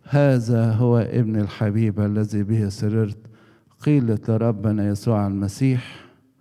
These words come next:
بصفة مطلقة وبطريقة فريدة، ولكن عشان يكون أنا وإنتوا لينا نصيب فيها، إن احنا نبقى أولاد الله ونبقى وارثين الله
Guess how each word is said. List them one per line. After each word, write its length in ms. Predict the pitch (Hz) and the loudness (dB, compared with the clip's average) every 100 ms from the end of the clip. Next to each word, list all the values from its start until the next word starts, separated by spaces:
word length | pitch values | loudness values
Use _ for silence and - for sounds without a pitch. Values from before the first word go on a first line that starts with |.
| _ _ _ | _ _ _
بصفة 480 | 107 98 143 - 120 | -8 -2 0 0 -2
مطلقة 800 | 110 113 - 151 151 147 143 139 - _ _ _ _ _ _ _ - | -2 -4 -2 -2 0 -2 -2 -4 -12 _ _ _ _ _ _ _ -6
وبطريقة 760 | 117 113 123 120 139 131 123 | -2 0 2 2 2 0 -4
فريدة، 640 | - 120 139 143 147 151 120 107 - _ _ _ _ _ | 0 0 2 2 0 -2 -4 -12 -20 _ _ _ _ _
ولكن 500 | 117 117 135 143 131 | 0 2 2 2 -2
عشان 400 | 113 113 - 123 | -2 -2 -2 -2
يكون 320 | 117 113 120 - | -2 0 -2 0
أنا 280 | 139 131 | 0 2
وإنتوا 640 | 110 95 131 123 104 113 104 98 - _ _ _ _ _ | 0 0 0 0 0 0 0 -4 -14 _ _ _ _ _
لينا 260 | 127 131 120 | 0 2 2
نصيب 380 | 110 104 - 117 | 0 -4 -2 -2
فيها، 400 | - 120 104 104 | 0 -2 0 0
إن 100 | 113 | -2
احنا 220 | 120 123 | -2 0
نبقى 300 | 131 127 117 | 0 0 0
أولاد 360 | 120 123 143 131 | 0 2 0 0
الله 480 | 110 113 117 113 - - - _ _ | 0 0 0 -2 -6 -20 -20 _ _
ونبقى 480 | 120 131 139 - 127 | 0 2 2 0 2
وارثين 720 | 135 143 147 139 - 202 190 | 4 4 2 0 0 2 2
الله 640 | 135 117 120 139 139 131 | 2 2 2 2 2 0